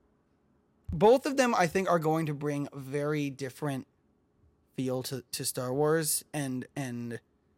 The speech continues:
I think that will work. My original idea, like, when they first announced this, was that I wanted it to basically be, like, sort of, almost in a way, a reboot of the first movie, but, like, sort of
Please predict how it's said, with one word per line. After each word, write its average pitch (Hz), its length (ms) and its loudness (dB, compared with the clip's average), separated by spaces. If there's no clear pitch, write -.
I 156 80 2
think 185 200 0
that 151 180 4
will 143 160 -2
work. 123 460 -8
My 226 420 4
original 170 400 0
idea, 131 560 -4
like, 131 160 -6
when 147 160 0
they 131 80 0
first 190 340 2
announced 147 320 -2
this, - 480 -6
was 127 220 -6
that 120 320 -8
I 151 140 0
wanted 165 380 2
it - 200 -2
to 143 100 -4
basically 131 460 -4
be, 127 240 -6
like, 113 260 -8
sort 127 260 0
of, 113 280 -8
almost 233 340 4
in 196 100 4
a 185 60 6
way, 160 200 4
a 147 60 2
reboot 139 540 0
of 143 100 -4
the 127 80 -8
first 135 320 -6
movie, 233 380 -2
but, 170 240 2
like, 151 280 -2
sort 190 240 6
of 165 200 2